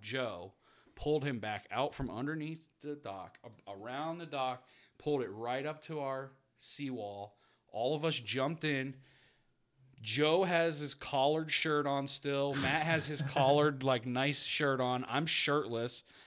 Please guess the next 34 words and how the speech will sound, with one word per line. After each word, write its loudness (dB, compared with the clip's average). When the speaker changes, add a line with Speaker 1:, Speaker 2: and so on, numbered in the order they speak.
Speaker 1:
'cause 2
I'm 4
like, 8
"I 12
don't 10
wanna 8
get 2
my 2
shirt 0
slimy." -2
Speaker 2:
<laughs> -12
Yeah. 2
Speaker 1:
My 6
dad 8
just 0
is, -4
like, 0
fresh 0
off 2
dinner. 0
We 2
all 4
jump 0
in, 0
get -4
these -6
pictures -6
right -4
here. -8
Here's, 0
here's -2
one 0
with, -6
uh, -2